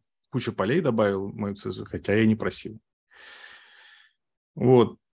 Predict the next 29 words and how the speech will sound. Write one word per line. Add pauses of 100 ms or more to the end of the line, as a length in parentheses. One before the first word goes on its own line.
(640)
С
этим
постоянно
приходится
сталкиваться.
То
есть,
э,
когда
мы
по
приколу
какие-то
вопросы
задаем,
мы
в
суть
не
всегда,
э,
вникаем,
и
поэтому
кажется,
он
классно
работает.
Но